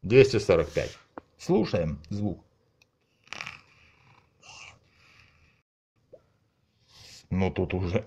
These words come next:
<coughs> серьёзнее в помещении, уже бомба. Ну и максимум дадим. Что он нам тут? Триста пятнадцать.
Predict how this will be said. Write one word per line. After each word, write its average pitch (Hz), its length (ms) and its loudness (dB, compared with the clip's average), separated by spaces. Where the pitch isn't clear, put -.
<coughs> 87 500 6
серьёзнее 85 800 -2
в 76 60 -18
помещении, 90 800 -2
уже 85 180 0
бомба. 80 560 -2
Ну 262 120 8
и 285 100 8
максимум 240 760 10
дадим. 104 640 8
Что - 320 8
он 147 160 10
нам 107 220 6
тут? - 180 -6
Триста 175 360 4
пятнадцать. 165 840 4